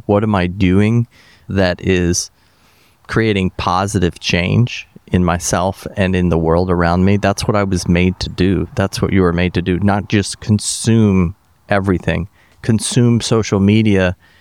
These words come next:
eleven hours a day. I mean, that's ridiculous. Is what are you doing to, like, impact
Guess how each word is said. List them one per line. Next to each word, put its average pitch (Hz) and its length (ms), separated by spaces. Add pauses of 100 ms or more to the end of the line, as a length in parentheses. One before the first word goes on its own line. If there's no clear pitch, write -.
(440)
eleven 101 420
hours 95 360
a 90 60
day. 90 440 (280)
I 101 60
mean, 98 320 (380)
that's - 380
ridiculous. 101 840 (100)
Is 101 320 (460)
what 120 200
are 135 40
you 123 320
doing 95 520 (240)
to, 101 440 (480)
like, 104 300
impact 104 760